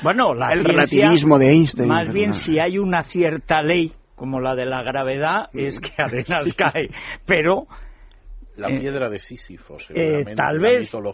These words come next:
Speaker 1: tal
Speaker 3: a lo
Speaker 1: vez,
Speaker 3: mejor.
Speaker 1: pero no le veo yo... Es un Sísifo de Gucci. O sea, no
Speaker 3: No.
Speaker 1: sé yo, no sé yo. Bueno, vamos con las preguntas,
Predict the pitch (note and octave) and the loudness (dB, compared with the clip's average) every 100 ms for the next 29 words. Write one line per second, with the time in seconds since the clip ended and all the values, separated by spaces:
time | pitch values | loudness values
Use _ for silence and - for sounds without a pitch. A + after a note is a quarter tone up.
0 | C#3+ D3 D#3+ G#3+ G#3+ - - D#3 D#3 D#3+ | -2 -2 0 0 0 -4 -4 -2 -2 -2
1 | A3 C#4 C#4 B3+ A3+ F#3 F#3 E3+ D3 C3 | -4 -2 0 2 2 2 0 0 -2 -4
2 | C3 G#3 F#3+ F3+ - F#3+ F#3+ - G3 - | -6 -6 -4 -6 -4 0 0 0 -4 0
3 | G#3+ G#3+ G3 F3 C3+ A#2+ - - - B2+ | 0 4 4 2 0 -4 -14 -18 -8 -4
4 | C3+ D#3+ B3 - G2+ G2 - - C#3 B2 | 0 0 -2 -4 -8 -12 -18 -6 -2 -2
5 | B2+ C3 B2 C#3+ E3 F3+ E3+ D3+ D3+ F3+ | -2 -2 -2 -2 -2 -2 -2 0 -2 -2
6 | - - B2 A#2 D3 B2 A#2 - _ - | -8 -10 -8 -4 -2 -2 -4 -8 _ -18
7 | - - - - C#3 - - _ - D#3 | -16 -16 -2 2 2 -2 -20 _ -4 2
8 | A#3+ B3+ F#3+ G#3 F#3 E3+ D#3+ D3 C#3 - | 4 4 0 0 2 2 2 0 -2 -4
9 | C#3 D3 F3 E3+ F#3 | -2 -2 -2 0 2